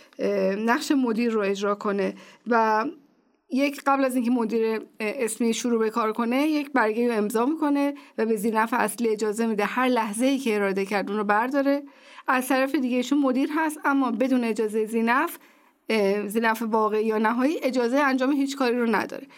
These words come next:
و این کاملاً پذیرفته شده است که یک شرکت آفشور اینها رو داشته باشه. و این شرکت‌های آفشور در، اه، دوروبر، اه، انگلیس زیاد هستن و این خب خیلی جذابیت داره. الزاماً هم مجرمان نیستن،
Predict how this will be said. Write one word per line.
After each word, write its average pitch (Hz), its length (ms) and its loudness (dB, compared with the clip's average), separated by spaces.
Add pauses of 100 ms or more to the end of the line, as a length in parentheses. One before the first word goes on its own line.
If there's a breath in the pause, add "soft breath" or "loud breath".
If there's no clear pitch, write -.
(240 loud breath)
و 247 40 2
این 262 180 2
کاملاً 269 640 2 (100)
پذیرفته 220 480 -2
شده 233 200 -2
است 240 120 -2
که 285 80 0
یک 220 140 -2
شرکت 226 420 -4
آفشور 233 420 -2
اینها 220 360 -2
رو 220 120 0
داشته 202 320 -4
باشه. - 260 -10 (600 loud breath)
و 233 80 2
این 247 200 2
شرکت‌های 311 480 0
آفشور 269 540 0 (280 loud breath)
در، 214 340 0
اه، 208 200 -2 (240)
دوروبر، 254 760 2 (320 loud breath)
اه، 214 460 -2 (180)
انگلیس 233 640 2
زیاد 202 320 0
هستن 202 500 -2
و - 20 2
این 226 180 0
خب 262 120 -2
خیلی 269 260 0
جذابیت 202 640 0
داره. 190 220 -2 (380 loud breath)
الزاماً 302 460 2
هم 370 360 0
مجرمان 269 400 2
نیستن، 196 520 0